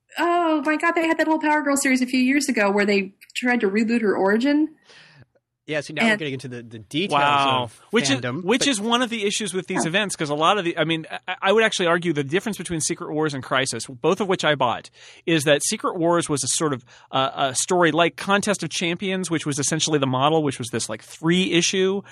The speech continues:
Speaker 1: Mm-hmm.
Speaker 3: really cool Marvel miniseries. Um, it was, it was a, "What if we put everybody together and they fought?" kind of crossover thing.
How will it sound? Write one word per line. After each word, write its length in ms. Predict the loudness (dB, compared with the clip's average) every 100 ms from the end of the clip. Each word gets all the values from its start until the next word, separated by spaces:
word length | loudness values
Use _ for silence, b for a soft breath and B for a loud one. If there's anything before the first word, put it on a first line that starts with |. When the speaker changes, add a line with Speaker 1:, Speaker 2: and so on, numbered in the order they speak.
| B _ _ _ 0
Speaker 1:
Mm-hmm. 120 | 2
Speaker 3:
really 180 | 2 -2
cool 400 | 0 2 2 2
Marvel 380 | 0 0 0 -2
miniseries. 640 | -4 -4 -6 -8 -10 -12 b b b -2
Um, 380 | 2 2 0 -8 b b b -8
it 400 | -6 -6 -8 -2
was, 220 | 0 0 0
it 80 | 0
was 180 | 2
a, 240 | 4 2 2
"What 220 | 0 0
if 100 | 0
we 100 | -2
put 280 | -2 -2 0
everybody 340 | 2 0 0
together 300 | 0 0 0
and 100 | -2
they 120 | -4 -4
fought?" 420 | -2 0 -2 -6
kind 240 | -10 -10
of 80 | -10 -12 -14
crossover 640 | -2 0 2 0 -4 -6
thing. 280 | -2 -2